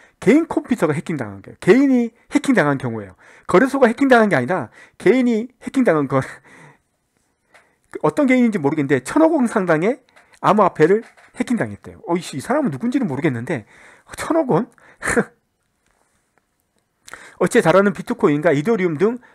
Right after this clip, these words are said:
암호화폐가 도-, 도난당했답니다. 해커는 피해자 피씨에 침입해서 암호화폐 지갑을 탈취,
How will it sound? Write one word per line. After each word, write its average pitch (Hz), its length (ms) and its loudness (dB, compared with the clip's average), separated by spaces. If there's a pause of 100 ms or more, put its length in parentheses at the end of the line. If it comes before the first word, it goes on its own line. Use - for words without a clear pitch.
암호화폐가 190 680 -2
도-, 180 340 -6
도난당했답니다. 139 880 -2 (440)
해커는 247 400 2 (300)
피해자 311 300 2
피씨에 226 320 0
침입해서 196 680 -4 (300)
암호화폐 196 520 0
지갑을 147 460 -4
탈취, 262 520 -4